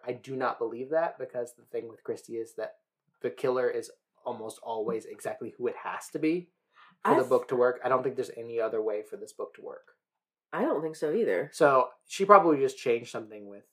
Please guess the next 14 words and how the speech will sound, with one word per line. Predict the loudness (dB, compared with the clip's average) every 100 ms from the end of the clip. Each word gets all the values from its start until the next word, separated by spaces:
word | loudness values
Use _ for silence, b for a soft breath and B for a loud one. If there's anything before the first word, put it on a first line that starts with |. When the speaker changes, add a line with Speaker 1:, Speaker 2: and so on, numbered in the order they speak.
| -20
Speaker 1:
the | -18 -18
denouement. | -18 -20 -20 -20 -20 _ -20 -20 _ _ _ _ _ _ _ _
Speaker 2:
Yeah. | 4 8 8 6 4 2 -4 _ -2
Um, | 2 4 4 12
oh, | 12 12 12 12
you | 8 4
know, | 6
I | 6
bet | 6 2
what | 0 -2
it |
was. | 0 0 -2 -8 _ _ _ _ _ _ _
Because | 4 6 6
the, | 2